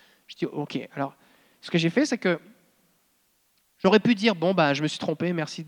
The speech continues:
merci Seigneur pour, euh, l'entraînement. » Et j'ai persévéré, j'ai dit, « Ok, est-ce que un bâton, ça te dit quelque chose ? Est-ce que t'as déjà été frappé avec un bâton ? » Parce que c'était l'action d'un bâton qui frappait.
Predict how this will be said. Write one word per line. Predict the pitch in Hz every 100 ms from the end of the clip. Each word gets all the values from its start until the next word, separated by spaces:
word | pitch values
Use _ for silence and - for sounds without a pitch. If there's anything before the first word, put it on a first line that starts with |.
| 165
merci | 151 -
Seigneur | 156 156 165
pour, | 151 139
euh, | 131
l'entraînement. » | 127 123 135 - 135 127 131 _ _ _ _ _ _ _
Et | 156
j'ai | 175
persévéré, | 240 - 254 233 202
j'ai | 175
dit, « |
Ok, | 196 190 156 _ _ _ _ -
est-ce | 180 -
que | 233 254 269 - - -
un | 160 160
bâton, | 214 269 339 285
ça | 190
te | 160
dit | 160
quelque | 165 -
chose ? | 170 147
Est-ce | -
que |
t'as | 180
déjà | 185
été | 202 202
frappé | - 277 294 320
avec | 277 208 190
un | 185
bâton ? » | 165 160 156 - _ _ _ _ _ -
Parce | 170
que | 190
c'était | 190 185
l'action | 180 -
d'un | 226
bâton | 175 190 233
qui | -
frappait. | - 190 175 165